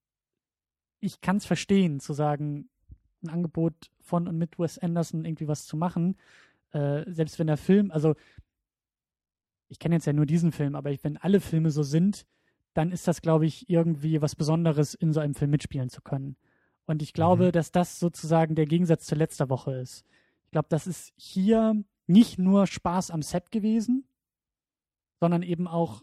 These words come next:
Speaker 1: ein, ein spaßiges Ergebnis, was dabei rumkam. Und
Speaker 2: Ein,
Speaker 1: genauso
Speaker 2: ein
Speaker 1: denk
Speaker 2: Teil
Speaker 1: ich
Speaker 2: von
Speaker 1: mal
Speaker 2: dem Ganzen zu sein,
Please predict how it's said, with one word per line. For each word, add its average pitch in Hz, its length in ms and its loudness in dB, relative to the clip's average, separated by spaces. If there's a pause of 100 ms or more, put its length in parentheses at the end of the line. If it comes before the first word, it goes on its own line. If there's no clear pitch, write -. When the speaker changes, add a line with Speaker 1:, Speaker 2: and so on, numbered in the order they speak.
(160)
Speaker 1:
ein, 156 280 -6
ein 156 160 -4
spaßiges 180 540 -2
Ergebnis, 165 460 -2
was 143 120 -10
dabei 135 200 -8
rumkam. 131 500 -10 (440)
Und 156 160 -4
Speaker 2:
Ein, - 0 -
Speaker 1:
genauso 175 360 6
Speaker 2:
ein 196 40 6
Speaker 1:
denk 185 120 4
Speaker 2:
Teil - 160 2
Speaker 1:
ich - 60 0
Speaker 2:
von 185 120 2
Speaker 1:
mal 107 60 4
Speaker 2:
dem 107 140 0
Ganzen 107 420 -4
zu 95 140 -12
sein, 82 340 -10